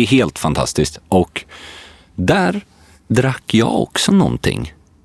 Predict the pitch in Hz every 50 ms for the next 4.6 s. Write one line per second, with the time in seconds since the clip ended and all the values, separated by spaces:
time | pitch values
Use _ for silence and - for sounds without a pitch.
0 | _ - _ - 110 101 - - - - _ - 90 98 123 - - - 101 87
1 | 87 104 120 127 - 110 92 78 67 - - - 90 73 73 78 69 65 67 -
2 | - - - _ - - 82 82 78 73 71 71 71 69 67 65 67 71 73 71
3 | 67 67 69 64 - - - - 69 - - - - - 64 60 - - 73 -
4 | - - 76 69 - - 71 71 - 120 98